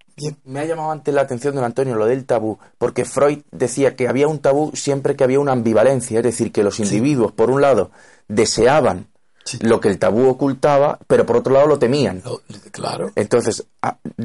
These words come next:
Speaker 2: si es un tabú es porque
Speaker 1: Le temen.
Speaker 2: l-, temen los resultados, temen a Cataluña, pero por otro lado desean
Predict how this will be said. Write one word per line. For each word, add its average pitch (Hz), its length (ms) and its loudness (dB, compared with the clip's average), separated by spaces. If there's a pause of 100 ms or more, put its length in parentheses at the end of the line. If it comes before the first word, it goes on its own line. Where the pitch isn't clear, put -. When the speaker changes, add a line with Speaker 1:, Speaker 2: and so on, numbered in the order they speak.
(240)
Speaker 2:
si 127 280 0
es 139 120 2
un 151 160 -2
tabú 139 360 4
es 131 100 0
porque 123 420 0 (220)
Speaker 1:
Le 120 140 -10
temen. 170 500 0
Speaker 2:
l-, 117 260 2 (120)
temen 160 360 4
los 120 100 4
resultados, 117 800 0 (200)
temen 151 260 2
a 143 80 0
Cataluña, 147 540 2
pero 127 160 4
por 127 160 4
otro 147 160 2
lado 156 180 6
desean 160 600 4